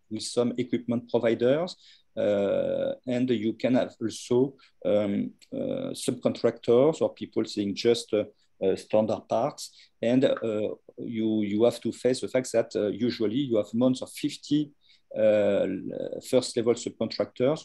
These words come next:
plus the subcontractors of level two, three, four, and five. So you have a big set of organizations that all are working on the products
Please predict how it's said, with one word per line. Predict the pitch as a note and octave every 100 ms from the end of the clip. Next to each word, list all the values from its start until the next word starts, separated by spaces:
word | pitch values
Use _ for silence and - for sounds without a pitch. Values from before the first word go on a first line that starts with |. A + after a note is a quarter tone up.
| _
plus | C#3+ C#3+ C#3 - -
the |
subcontractors | - - - A2 G2+ - A2
of | G2+ -
level | F#2+ F#2 _
two, | A#2+ C3 D3 -
three, | A#2 B2+
four, | - - A2+ B2
and | G#2 -
five. | - A#2+ C#3 - - -
So | -
you | B2+ A#2+
have | A#2+
a | A#2
big | A2 F3+ -
set | - D3 D3
of | A#2
organizations | A2 A2 A2 G#2+ G#2 - C#3
that | A2+ - - _
all | C#3 D#3
are | A#2
working | G#2 A#2 A#2 C3+ A#2+
on | G#2
the | G2+
products | - G#2 F2+ C3 -